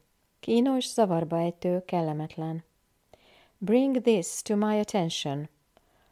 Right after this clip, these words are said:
A tudomásomra hozni valamit. It is our highest priority,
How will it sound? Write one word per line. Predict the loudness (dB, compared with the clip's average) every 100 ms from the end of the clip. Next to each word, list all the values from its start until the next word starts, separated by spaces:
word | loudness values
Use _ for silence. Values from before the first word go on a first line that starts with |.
| _
A | -8
tudomásomra | -2 2 2 0 -2 -4 -4 -2
hozni | -2 -2 -4
valamit. | -4 -4 -8 -10 -14 -20 _ _ _ _ _ _ _ _ _ _ _ -6
It | -4 -2
is | -4 -2
our | -2 -2 -2
highest | 0 0 -2 -4
priority, | -2 0 0 -2 -4 -6 -8